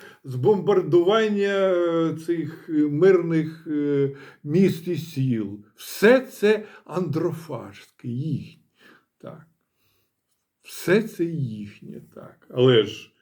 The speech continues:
їхня провокація призвела до того, що війна почала мінятися просто на очах.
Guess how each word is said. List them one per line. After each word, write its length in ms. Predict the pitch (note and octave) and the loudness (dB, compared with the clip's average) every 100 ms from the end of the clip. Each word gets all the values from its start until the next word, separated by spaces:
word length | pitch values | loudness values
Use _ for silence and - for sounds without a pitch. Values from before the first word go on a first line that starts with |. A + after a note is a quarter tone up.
| - | -6
їхня 580 | C3+ C3 D3 B2+ C3+ A#2 | 0 2 2 0 -2 -2
провокація 1200 | C#3 C3+ B2 G#2+ - G2 G2 - A#2+ A2+ C3 C#3 - _ _ _ - | 4 4 4 2 -4 -6 -8 -10 -8 -6 -6 -10 -16 _ _ _ 0
призвела 960 | E3 E3 B2 B2 C3 A#2+ G#2+ G#2+ A2 | 4 6 6 4 4 4 2 0 -2
до 720 | A2+ A#2 C3 A#2 A2 A2 A2+ - _ _ _ | -2 2 4 6 4 2 -2 -12 _ _ _
того, 580 | - F3+ D3 C3+ C3+ D3 | 8 8 8 4 0 -4
що 380 | C#3 - D3+ C#3 | -6 -4 -2 0
війна 800 | C#3 D#3+ D3+ C#3 B2+ A#2+ B2+ E3 | 0 0 0 0 0 0 -2 -4
почала 680 | D#3+ C#3+ C#3 B2+ B2 C#3 E3 | -2 -2 2 2 2 0 0
мінятися 880 | D#3+ D3+ C#3 C3 C#3+ C3+ D#3+ E3 D3+ | 0 2 4 4 2 -2 -4 -2 -4
просто 580 | C3 A#2 C3 C#3 - D#3 | -4 -2 -2 -4 -10 -10
на 120 | F3 | -8
очах. 560 | F3+ F3 - A2+ - | -8 -8 -12 -14 -16